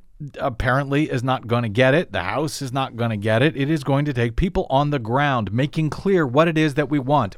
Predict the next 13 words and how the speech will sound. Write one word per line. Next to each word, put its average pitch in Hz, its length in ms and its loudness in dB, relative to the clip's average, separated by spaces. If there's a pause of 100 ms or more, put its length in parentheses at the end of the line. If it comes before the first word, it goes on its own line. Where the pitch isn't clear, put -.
Overseeable 160 1300 2 (300)
elections. 135 760 -2 (280)
Overseeable 160 880 4 (160)
by 143 300 4
the 156 100 0
public, 151 540 2 (120)
not 156 220 0
some 147 220 0
super 170 360 0
secret - 500 -4
cybersecurity 151 1300 2 (320)
c-, - 280 -8 (120)
force. - 720 -2